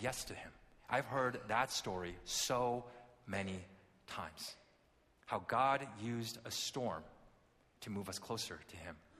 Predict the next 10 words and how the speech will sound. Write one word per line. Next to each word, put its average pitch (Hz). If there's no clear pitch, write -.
And 107
that's 135
how 143
I 135
came 104
to -
know 104
him 98
as -
well. 95